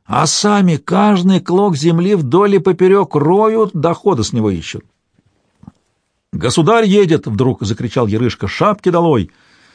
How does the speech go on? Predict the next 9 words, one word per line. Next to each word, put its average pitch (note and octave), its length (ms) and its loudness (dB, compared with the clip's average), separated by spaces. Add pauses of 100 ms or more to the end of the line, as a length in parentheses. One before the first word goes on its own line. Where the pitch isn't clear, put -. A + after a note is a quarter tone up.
(680)
Скинув C#3 400 -2
шапки, D3 300 -2
некоторые A2 380 -2
мужики G2 340 -2
перекрестились: G2+ 920 -4
«Помоги, F#2 360 -6
Господь, G2+ 480 -6
с - 60 -10
началом». F2+ 500 -8